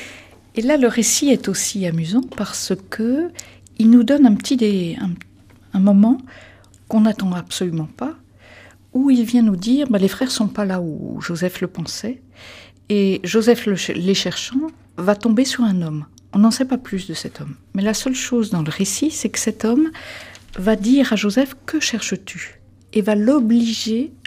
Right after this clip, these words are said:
à dire une parole qui a un poids énorme,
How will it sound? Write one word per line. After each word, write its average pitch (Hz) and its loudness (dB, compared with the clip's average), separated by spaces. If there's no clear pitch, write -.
à 190 -2
dire 240 0
une 180 0
parole 214 -4
qui 202 -4
a 196 2
un 190 2
poids - -8
énorme, 170 2